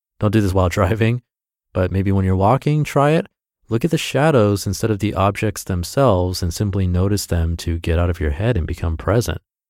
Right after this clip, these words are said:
And I like that she said, "We won't always be present." That's not the goal. There is no end game with meditation or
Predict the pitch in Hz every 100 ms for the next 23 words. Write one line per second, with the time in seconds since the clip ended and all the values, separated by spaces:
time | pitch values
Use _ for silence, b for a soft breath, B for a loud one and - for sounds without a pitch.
0 | _ _ _ _ - 104 160 165 139 -
1 | 123 110 - 110 101 98 95 101 - 95
2 | 110 120 135 131 139 135 156 170 - _
3 | - 92 98 120 107 101 127 147 107 104
4 | 90 117 131 117 120 120 127 107 95 90
5 | 87 92 87 117 127 - 85 82 80